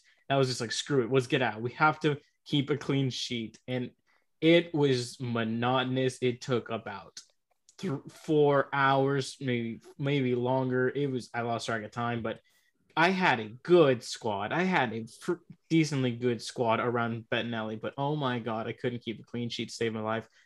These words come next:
Put five at the back, put my depth down to, like, ten and stuff.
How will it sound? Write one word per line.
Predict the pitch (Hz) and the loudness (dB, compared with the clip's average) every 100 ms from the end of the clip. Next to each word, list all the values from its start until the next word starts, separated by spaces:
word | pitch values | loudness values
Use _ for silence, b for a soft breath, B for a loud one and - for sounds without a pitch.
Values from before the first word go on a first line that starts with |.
| _ | _
Put | - 170 165 | 4 4 4
five | - 151 147 160 | 0 4 4 2
at | |
the | 160 | -4
back, | 127 127 120 - | -4 -2 -4 -4
put | 143 | -6
my | 120 117 | -6 -6
depth | 113 143 147 | -4 -4 -4
down | 147 135 | -4 -2
to, | 131 | -2
like, | 113 | -4
ten | 113 147 139 | -4 -2 -2
and | 127 120 | -2 -6
stuff. | - 123 120 | -6 -4 -4